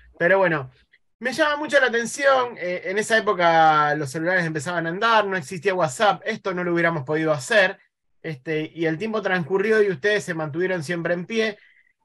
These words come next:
Y una de las preguntas que suelo hacer es, es, me llama mucho la atención los nombres, siempre creo que tienen una historia atrás, a veces no, pero el noventa y nueve coma nueve por ciento de las veces sí. ¿Qué,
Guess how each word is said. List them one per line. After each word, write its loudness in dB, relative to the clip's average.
Y -6
una -2
de 2
las 4
preguntas 0
que 0
suelo -2
hacer -2
es, -4
es, -10
me -6
llama 0
mucho -2
la 0
atención -4
los -2
nombres, 0
siempre -2
creo -4
que -4
tienen -4
una -4
historia -4
atrás, -2
a -2
veces -4
no, -2
pero 2
el 2
noventa 0
y -2
nueve -2
coma 0
nueve 0
por -4
ciento -2
de -2
las -2
veces -4
sí. -2
¿Qué, 2